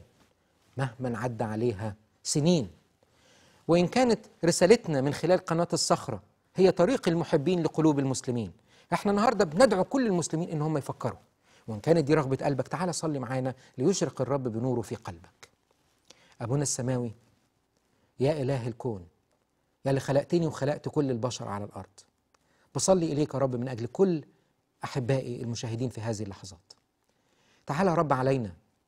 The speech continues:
بروحك القدوس، أنر وأشرق بنورك في قلوبنا يا رب. نحن نريدك ونريد الحق، ونريد الحق يستعلن لينا، إن كانت الدينونة المحمدية والجنة الإسلامية،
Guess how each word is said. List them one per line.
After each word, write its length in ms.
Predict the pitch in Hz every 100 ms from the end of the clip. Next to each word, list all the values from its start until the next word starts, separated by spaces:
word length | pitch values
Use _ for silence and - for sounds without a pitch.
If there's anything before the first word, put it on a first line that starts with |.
| -
بروحك 360 | 131 175 - 127
القدوس، 640 | 123 123 113 110 - - - _ _ _ -
أنر 280 | 196 170 113
وأشرق 500 | 117 175 - - -
بنورك 320 | 127 135 113
في 120 | - 113
قلوبنا 400 | 101 107 98 95
يا 80 | 101
رب. 100 | 113 _ _ _ _ _ _ _ _ -
نحن 220 | 185 - 175
نريدك 720 | 175 170 196 202 151 - 147
ونريد 420 | 143 151 180 151
الحق، 480 | 131 - 170 - - _ _ _ _ _ _ _ -
ونريد 340 | 170 180 220
الحق 340 | 208 - 214 190
يستعلن 580 | 160 - 208 165 156 143
لينا، 360 | 202 185 104 - _ _ _ _ _ _ -
إن 80 | 156
كانت 340 | - 214 190 170
الدينونة 440 | 143 151 185 175
المحمدية 840 | 151 139 151 139 127 156 120 87 - _ _ _ -
والجنة 640 | 143 143 202 214 156 110 -
الإسلامية، 880 | 135 143 - 147 131 165 127 95